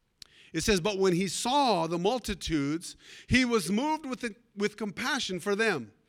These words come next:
because they were weary and scattered like sheep having no shepherd."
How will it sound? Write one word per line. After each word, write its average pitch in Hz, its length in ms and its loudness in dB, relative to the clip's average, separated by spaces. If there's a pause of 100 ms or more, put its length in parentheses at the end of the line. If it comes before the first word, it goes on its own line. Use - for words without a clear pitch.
(340)
because 214 340 0
they 247 100 2
were 214 160 4
weary 294 500 0
and 233 160 -2
scattered 226 560 0
like 175 180 -4
sheep 214 360 0
having 170 320 -2
no 165 120 0
shepherd." 156 480 -6